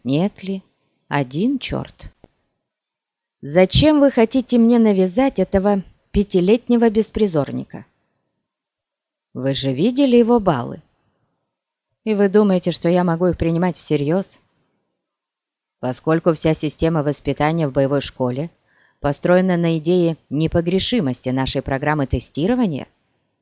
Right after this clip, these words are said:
то да, я так думаю. Я провел и кое-какие собственные изыскания.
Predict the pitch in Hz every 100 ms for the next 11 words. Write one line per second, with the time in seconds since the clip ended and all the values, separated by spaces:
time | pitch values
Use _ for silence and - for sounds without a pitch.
0 | _ - 165 214 220 202 - _ _ -
1 | 143 135 165 196 165 123 127 143 165 _
2 | _ _ _ _ _ _ _ _ _ _
3 | _ _ _ - 135 143 180 185 214 208
4 | 214 208 208 202 214 - 285 - - 131
5 | 127 123 127 - 123 113 -